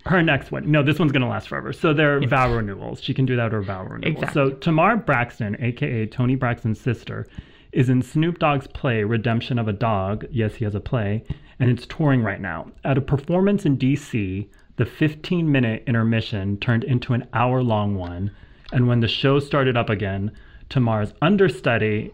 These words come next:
Speaker 1: not, um, Roxy Andrews, surprisingly,
Speaker 2: Yeah.
Speaker 1: was playing her role. The Daily Mail says that Tamar refused to go on stage because she didn't get her food. Her friend had her food and security wouldn't let them backstage,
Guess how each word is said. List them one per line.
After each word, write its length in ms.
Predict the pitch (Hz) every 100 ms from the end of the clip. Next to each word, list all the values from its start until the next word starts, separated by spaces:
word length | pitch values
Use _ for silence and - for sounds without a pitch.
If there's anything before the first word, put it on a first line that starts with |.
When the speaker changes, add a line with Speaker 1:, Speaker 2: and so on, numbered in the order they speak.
| -
Speaker 1:
not, 500 | 123 123 123 127 135
um, 240 | 123 117 117
Roxy 340 | 117 117 120
Andrews, 560 | 98 92 90 98 - - - - -
surprisingly, 640 | - - 101 95 101 95
Speaker 2:
Yeah. 60 | 107 - - -
Speaker 1:
was 160 | 127 117
playing 380 | - 143 123 120
her 120 | 120
role. 320 | 98 90 - - - - -
The 140 | 131
Daily 300 | 147 139 131
Mail 260 | 143 196 180
says 240 | 147 120
that 180 | 123 120
Tamar 360 | 131 123 123
refused 540 | 117 110 - 135 156 151
to 60 | 156
go 100 | 139
on 160 | 139
stage 500 | 131 120 104 107 107
because 240 | 104 104 101
she 100 | 113
didn't 200 | 117 123
get 120 | 113
her 120 | 107
food. 480 | 104 - 104 92 - - - -
Her 120 | - 135
friend 400 | - 139 147 135
had 180 | 135
her 140 | 123 120
food 460 | - 131 110 110 -
and 100 | 120
security 540 | 131 - 143 139 131
wouldn't 300 | 120 120 117
let 180 | 110 107
them 140 | 120
backstage, 720 | 107 98 - - 92 92 87